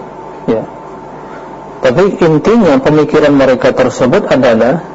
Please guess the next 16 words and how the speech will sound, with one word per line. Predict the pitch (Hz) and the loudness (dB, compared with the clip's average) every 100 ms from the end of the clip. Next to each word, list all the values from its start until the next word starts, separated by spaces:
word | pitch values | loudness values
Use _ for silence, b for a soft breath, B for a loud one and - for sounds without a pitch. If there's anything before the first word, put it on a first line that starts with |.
| - | -2
Mu'tazilah | - 240 262 123 - - 117 | 0 2 0 2 2 4 4
itu | 190 | 2
prinsipnya | 190 147 123 113 120 135 151 123 | 2 2 2 2 -2 0 2 2
adalah | 113 127 185 - B B B B - | 4 2 0 -4 B B B B 0
mereka | 147 139 135 196 | 2 2 2 2
yang | 175 143 | 4 2
hanya | 127 135 175 190 190 196 - 226 | 0 0 2 4 2 2 2 0
<clears throat> | 175 135 151 | 2 0 0
beragama | 147 135 139 127 123 127 147 208 - | 2 2 2 2 2 4 2 0 -6
semata-mata | - - 147 139 143 147 143 | -14 -2 0 2 2 2 2
dengan | 139 135 147 139 | 2 2 4 4
main | 139 135 | 4 2
akal. | - - 123 110 - - - - - - - - - - - - | 0 0 0 0 -4 -14 -18 -18 -18 -18 -18 -18 -18 -18 -14 -2
Ya. | 123 101 - - - - - - | 0 0 -2 -14 -16 -16 -16 -6
Jadi | - 123 190 180 | 0 2 4 4
maksudnya | 147 - - 117 127 175 240 | 2 0 0 2 4 4 0